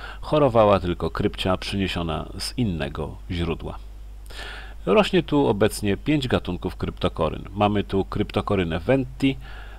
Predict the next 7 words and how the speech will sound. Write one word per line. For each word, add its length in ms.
Pontenderifolię, 1080
Venti 520
Brown, 460
ukrytą 600
z 120
tyłu 260
akwarium, 720